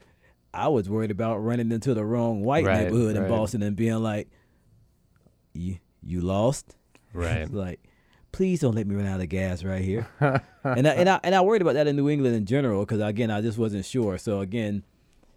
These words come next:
Speaker 1: goes back to me being kinda having a strange dichotomy of thought around what I thought about New England coming up. But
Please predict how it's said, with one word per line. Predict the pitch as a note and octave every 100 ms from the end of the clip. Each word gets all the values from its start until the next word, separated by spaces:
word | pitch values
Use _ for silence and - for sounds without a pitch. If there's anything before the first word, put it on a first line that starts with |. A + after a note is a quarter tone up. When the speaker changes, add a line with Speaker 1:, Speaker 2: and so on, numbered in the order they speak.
| _
Speaker 1:
goes | - A#2 F#2
back | B2+ -
to | A2+
me | A#2 A2
being | A2 A2+ G#2
kinda | B2 A#2 A2 G#2 _ _ _ _ _ _ _ _
having | - G#2+ G#2+
a |
strange | G2 C#3 B2
dichotomy | A2+ G#2 B2+ B2 A#2+ G#2+
of | G2+
thought | - B2 G#2+
around | G2 G2+ G2 -
what | - A2+ G#2+
I |
thought | G2+ G#2+ G2+
about | E2+ A2+ D#2
New | F#2+ G2+
England | A#2 F#2+ F2
coming | G#2 F#2
up. | G2 G2 - _ _ _ _ _ _ _ _ _ _ _ _ _ _ _ _ - _ -
But | D#2+ D2+